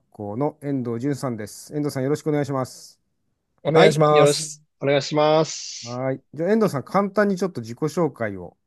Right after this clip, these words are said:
Speaker 1: してもらっていいでしょうか。
Speaker 3: はい。えー、よろしくお願いします。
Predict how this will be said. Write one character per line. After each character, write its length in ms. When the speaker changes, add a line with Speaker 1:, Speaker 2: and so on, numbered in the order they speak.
Speaker 1:
し 80
て 80
も 60
ら 40
っ 60
て 100
い 40
い 20
で 60
し 100
ょ 20
う 60
か。 160
Speaker 3:
は 120
い。 160
え 380
ー、 20
よ 100
ろ 80
し 140
く 80
お 60
願 260
い 60
し 100
ま 160
す。 280